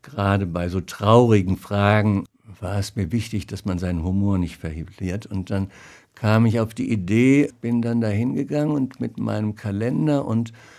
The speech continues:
und sagte, ja, also morgen hätte ich Zeit, übermorgen und dann und eigentlich die ganze Woche und eigentlich den ganzen Monat und im Jahr auch und im nächsten Jahr auch und so. Das war ein bisschen,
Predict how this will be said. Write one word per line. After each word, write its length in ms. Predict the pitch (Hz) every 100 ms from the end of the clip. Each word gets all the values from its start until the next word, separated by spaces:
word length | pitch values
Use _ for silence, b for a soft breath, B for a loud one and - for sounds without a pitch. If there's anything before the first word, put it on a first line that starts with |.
| b b _
und 220 | 104 101
sagte, 320 | 107 113 110
ja, 140 | 104 98
also 180 | 98
morgen 460 | 90 90 110 123 117
hätte 180 | 107 107
ich 100 | -
Zeit, 280 | 113 98 -
übermorgen 840 | 104 113 107 101 101 101 95 92
und 240 | 85 82
dann 280 | 101 107 110
und 160 | 87 -
eigentlich 300 | 90 90 -
die 60 |
ganze 280 | 90 87 85
Woche 260 | 107 135 131
und 300 | 104 90 82
eigentlich 280 | 87 85 -
den 120 | 95
ganzen 320 | 85 - 82
Monat 500 | 87 127 131 123 110
und 260 | 92 85 -
im 140 | 85
Jahr 240 | 85 87
auch 300 | 92 120 143
und 100 | -
im 80 | 90
nächsten 320 | 90 92 -
Jahr 160 | 82 -
auch 180 | 110 123
und 140 | 113
so. 100 | -
Das 280 | - - 95
war 80 | 85
ein 80 | 82
bisschen, 260 | - -